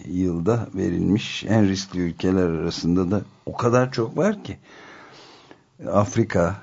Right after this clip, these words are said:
Güney ve Doğusu, Güney Pasifik, bütün o adalar, Orta Amerika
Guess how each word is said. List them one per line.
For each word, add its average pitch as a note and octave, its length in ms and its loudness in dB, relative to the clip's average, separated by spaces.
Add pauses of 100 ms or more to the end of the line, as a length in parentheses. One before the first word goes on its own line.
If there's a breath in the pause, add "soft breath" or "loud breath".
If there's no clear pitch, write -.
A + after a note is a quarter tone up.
(340 soft breath)
Güney F#2+ 400 4
ve E2+ 140 2
Doğusu, F#2 540 0 (260)
Güney G#2+ 380 6
Pasifik, D#2 720 -6 (100)
bütün E2 200 -4
o D#2 200 -2
adalar, D#2+ 360 -2
Orta G2 380 2
Amerika F#2 640 6